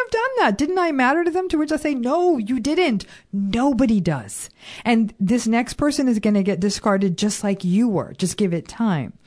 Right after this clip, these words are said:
If you decide to leave a narcissist, though, it's a very different game, because for them,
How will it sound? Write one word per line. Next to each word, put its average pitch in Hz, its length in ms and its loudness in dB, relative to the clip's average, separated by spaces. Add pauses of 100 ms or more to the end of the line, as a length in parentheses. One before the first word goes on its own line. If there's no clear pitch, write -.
(760)
If 302 240 2
you 370 80 6
decide 247 420 2
to 185 120 2
leave 214 260 2
a 196 60 2
narcissist, 135 640 -4
though, 131 240 -4
it's - 160 -2
a 165 60 2
very 151 280 2
different 135 360 -4
game, 131 400 -4
because 165 260 2
for 156 160 0
them, 147 580 0